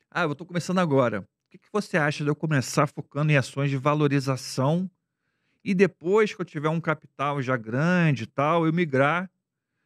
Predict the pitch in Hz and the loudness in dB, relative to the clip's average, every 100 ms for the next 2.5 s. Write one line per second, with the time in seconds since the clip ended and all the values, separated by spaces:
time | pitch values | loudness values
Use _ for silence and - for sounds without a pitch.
0 | _ _ 131 135 139 156 117 107 95 85 | _ _ -4 -4 0 -2 0 -4 -6 -10
1 | _ _ _ _ _ - 165 - 143 135 | _ _ _ _ _ -6 -6 -4 -4 -6
2 | - 101 147 107 | -10 -8 -6 -6